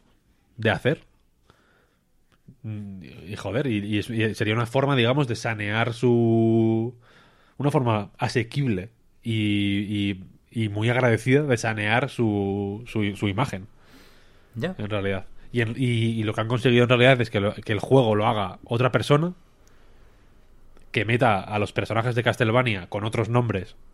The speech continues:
Speaker 1: porque le sale de la punta del cipote y, y, y que le digan misa, en realidad.
Speaker 2: Hombre, y sin cambiar los nombres, ¿eh? O sea, la... la, es una señora, ¿no? La que te encarga que mates X monstruos.
Speaker 1: Sí.
Speaker 2: Ahí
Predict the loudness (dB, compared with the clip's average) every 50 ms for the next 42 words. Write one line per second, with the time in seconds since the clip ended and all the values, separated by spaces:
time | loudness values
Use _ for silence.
0 | -16 -8 -4 -4 -2 -2 -2 -2 2 2 4 4 4 4 2 2 0 -2 0 -2
1 | -2 -2 -2 -2 -2 -2 -2 -6 -8 -6 -6 -4 -4 -2 -2 -2 -2 -2 -2 -2
2 | -4 -4 -4 -4 -2 -2 -2 -2 -2 -2 -2 -2 0 0 2 2 2 2 2 2
3 | 2 2 2 0 0 2 2 2 4 4 2 2 -2 -6 -12 -16 -16 -16 -18 -20
4 | -20 -16 -8 -2 2 2 2 2 0 -2 0 0 0 0 2 2 4 4 4 4
5 | 4 4 2 2 2 2 0 2 2 0 0 0 2 2 4 4 2 0 -6 -16
6 | -20 -20 -20 _ -12 -8 -6 -6 -4 -4 -2 -2 -2 0 -2 -2 -2 -2 -2 -2
7 | -2 -2 -4 -4 -6 -8 -10 -16 -20 -20 -16 -10 -6 -6 -6 -6 -4 -4 -4 -4
8 | -4 -4 -4 -2 -2 -2 -2 -2 -4 -2 -2 0 0 2 2 2 2 0 0 0
9 | 0 0 0 -2 -4 -4 -4 -6 -6 -6 -6 -4 -2 -4 -4 -4 -6 -6 -6 -8
10 | -12 -18 -20 -20 -20 -20 -20 -20 -20 -20 -20 -12 -6 -2 0 2 2 0 -2 -6